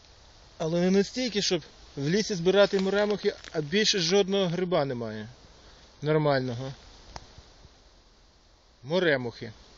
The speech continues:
Як кажуть москвалі, ой, зараз переступлю. Як кажуть москалі, мухомори.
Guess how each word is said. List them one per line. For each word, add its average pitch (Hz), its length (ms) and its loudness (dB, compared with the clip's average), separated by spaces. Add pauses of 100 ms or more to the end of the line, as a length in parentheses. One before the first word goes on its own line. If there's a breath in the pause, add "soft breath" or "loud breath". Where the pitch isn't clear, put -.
(1800 soft breath)
Як 147 160 -6
кажуть 185 320 2
москвалі, 185 600 2 (2250)
ой, 139 180 -8 (340)
зараз - 300 -8
переступлю. 170 600 2 (160)
Як 147 160 0
кажуть 190 320 4
москалі, 202 520 2 (460 loud breath)
мухомори. 185 920 8